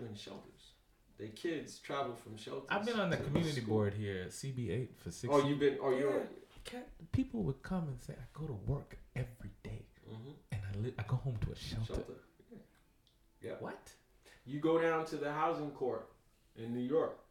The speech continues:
Speaker 1: Look at the foreclosures. Speak to some of these judges. Look
Speaker 2: Yeah.
Speaker 1: at the foreclosures that are going on in, in Brooklyn.
Speaker 2: Crazy.
Speaker 1: Um, they don't even have enough judges to deal with them. Um, that's how much. That's the frequency of it all.
Speaker 2: And
Speaker 1: Um,
Speaker 2: my,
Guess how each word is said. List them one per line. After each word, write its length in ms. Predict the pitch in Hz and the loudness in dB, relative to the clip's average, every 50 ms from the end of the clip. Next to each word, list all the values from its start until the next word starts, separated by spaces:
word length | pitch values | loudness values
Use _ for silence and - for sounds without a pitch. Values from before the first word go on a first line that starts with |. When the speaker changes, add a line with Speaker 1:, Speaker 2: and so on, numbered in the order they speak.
| _ _ _ _ - - - - - | _ _ _ _ -20 -20 -18 -10 -6
Speaker 1:
Look 160 | 139 147 156 | -4 -2 -2
at 100 | 165 170 | -2 -2
the 80 | 165 151 | -2 -4
foreclosures. 840 | - - 160 160 151 147 147 - 135 123 117 104 104 98 95 - | -4 2 4 6 6 6 4 0 -2 -2 -2 -2 -6 -8 -10 -12
Speak 260 | - - 180 196 185 175 | -8 -4 -4 -4 -4 -4
to 60 | 170 | -4
some 200 | - 170 165 165 | -2 0 2 2
of 60 | 156 | 2
these 180 | 156 151 143 131 | 0 -2 -2 0
judges. 440 | 147 147 143 123 120 110 104 98 | 0 2 2 0 -2 -4 -6 -6
Look 120 | 120 139 151 | -4 -4 -4
Speaker 2:
Yeah. 60 | 254 | -4
Speaker 1:
at 100 | 320 - | -4 -4
the 60 | 165 151 | -4 -6
foreclosures 720 | - - 156 151 147 147 - 139 127 120 110 110 104 104 | -4 -2 0 0 0 0 0 -2 -2 -2 -2 -4 -6 -6
that 120 | 104 101 | -6 -4
are 80 | 101 98 | -4 -6
going 280 | 101 110 107 104 104 101 | -6 -6 -6 -6 -6 -6
on 240 | 101 95 95 98 - - - - | -6 -8 -8 -10 -12 -16 -16 -12
in, 180 | - 104 104 98 - - | -10 -10 -10 -10 -10 -12
in 160 | - 92 95 92 | -12 -12 -12 -10
Brooklyn. 380 | 98 104 117 131 - 392 359 | -4 -2 0 0 2 0 0
Speaker 2:
Crazy. 260 | 320 226 170 135 107 101 - - _ _ _ _ _ - | -2 -2 -2 -4 -6 -8 -12 -16 _ _ _ _ _ -12
Speaker 1:
Um, 200 | 107 107 107 104 104 | -8 -6 -4 0 4
they 120 | 127 156 | 6 8
don't 180 | 185 180 170 156 | 8 8 6 4
even 160 | 143 139 139 | 2 2 0
have 200 | 147 147 139 135 | 0 0 0 0
enough 260 | 135 135 139 131 120 | 0 0 -2 -2 -2
judges 420 | 113 143 151 160 156 131 123 120 - | 0 0 0 0 0 -2 -6 -10 -10
to 80 | - 120 | -10 -10
deal 220 | 107 123 160 185 170 | -8 -6 -4 -4 -4
with 140 | - - - | -4 -6 -12
them. 80 | - - - - - - - - - - - - - - - - 110 | -18 -20 -20 -20 -18 -14 -14 -14 -14 -14 -18 -20 -20 -20 -14 -8 -6
Um, 220 | 113 113 113 110 | -4 -2 -2 0
that's 220 | 117 123 135 135 - | 0 2 2 2 2
how 220 | 151 135 127 123 | 2 2 2 2
much. 340 | 120 123 123 123 127 - - | 0 0 0 0 -2 -2 0
That's 280 | - - - - - - | 0 0 2 0 -2 -4
the 140 | - - 127 | -8 -6 -6
frequency 640 | - - - 147 175 165 143 127 117 - 113 107 98 | -6 -2 -2 -4 -2 -2 -4 -6 -6 -6 -8 -6 -6
of 120 | 92 92 | -6 -6
it 60 | 95 90 | -6 -6
all. 320 | 92 90 - - - - - - _ _ _ _ _ - | -6 -8 -8 -12 -14 -18 -20 -20 _ _ _ _ _ 0
Speaker 2:
And 140 | 165 165 165 | 2 4 4
Speaker 1:
Um, 80 | 165 175 | 4 4
Speaker 2:
my, 380 | 202 220 247 233 214 202 175 | 4 4 4 4 4 4 2